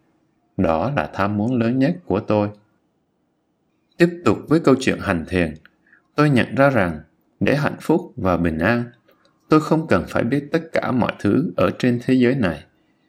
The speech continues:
Và ngay kể cả nếu bạn biết tất cả mọi thứ trên đời, điều đó cũng sẽ không khiến bạn thật sự hạnh phúc, cũng không khiến bạn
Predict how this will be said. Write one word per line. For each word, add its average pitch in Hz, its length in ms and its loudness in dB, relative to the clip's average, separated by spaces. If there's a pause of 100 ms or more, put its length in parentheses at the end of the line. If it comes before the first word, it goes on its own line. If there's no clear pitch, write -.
(340)
Và 107 220 0
ngay 131 340 2
kể - 240 0
cả 110 100 2
nếu 139 200 -2
bạn 117 280 -2
biết 151 200 -2
tất 175 240 -4
cả - 80 -4 (160)
mọi - 200 -2
thứ 131 220 2
trên 135 200 0
đời, 82 200 0 (580)
điều 107 180 4
đó 98 420 0 (360)
cũng 190 200 0
sẽ - 140 -2
không 143 300 -2
khiến 156 280 0
bạn - 140 2 (120)
thật - 180 -2
sự - 260 -4
hạnh - 220 -4
phúc, - 300 -4 (460)
cũng 104 200 0
không 127 220 0
khiến 131 300 -2
bạn - 160 2